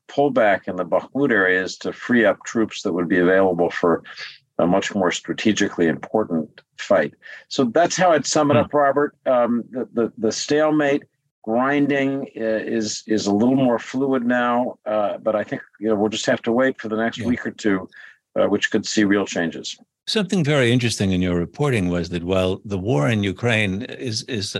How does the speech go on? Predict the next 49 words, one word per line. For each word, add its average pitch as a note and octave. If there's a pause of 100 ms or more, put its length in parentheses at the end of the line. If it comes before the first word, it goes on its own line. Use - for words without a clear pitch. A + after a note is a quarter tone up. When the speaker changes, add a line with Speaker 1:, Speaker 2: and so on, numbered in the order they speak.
Speaker 2:
on G#2+
the G#2+
one C#3
hand, G2
it F2+
seems A2
sometimes G2+
to -
be F#2
a, E2 (340)
a A#2+
throwback A2
to F#2+
World G#2
War G2+
One G2+
style F2+
trench G#2
warfare, A2 (440)
there's A2
very D3
much D3+
a G#2+
twenty-first C#3+
century A2+
side A#2+
to -
the E2
Ukrainian, E2+ (460)
uh, F2
effort. G2+
And, G2+
uh, F#2+ (400)
it A2+
seems A#3+
like B2
they B2
are A2+
out-teching B2
the F#2+
Russians. A2
Do, G#2
do, G#2
do A2
I G2+
have A2
that A2
right? C3
Speaker 1:
They, C#3+